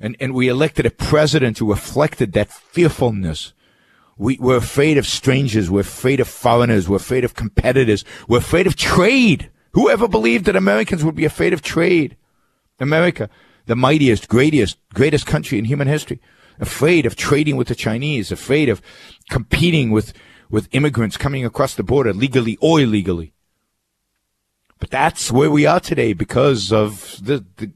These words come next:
government, because of the entitlement, because of welfare, because of, because we have re-, delegated to the government to protect us, to, to, to, to protect us from each other.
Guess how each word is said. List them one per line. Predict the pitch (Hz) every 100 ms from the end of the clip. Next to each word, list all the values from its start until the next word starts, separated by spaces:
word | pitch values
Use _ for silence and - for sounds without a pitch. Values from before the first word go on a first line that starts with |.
| 98
government, | 92 135 143 104
because | 90 - 127 120
of | 113
the | 110 107
entitlement, | - 143 143 123 82
because | 101 - 120
of | 117
welfare, | 87 123 151 - 87
because | - - 117
of, | 107 - - - - - - - - _ _
because | - 123 139 127
we | 123 127
have | 117 104 101
re-, | 110 131
delegated | - 110 135 170 180 127 113 110
to | 123
the | 104
government | 80 139 147 131
to | -
protect | - - 175 -
us, | 123 104
to, | - 101
to, | - 104
to, | - 98 - - - - _ _ _ _ _ _ _
to | -
protect | - 175 -
us | 151
from | 170
each | 160 165
other. | 165 147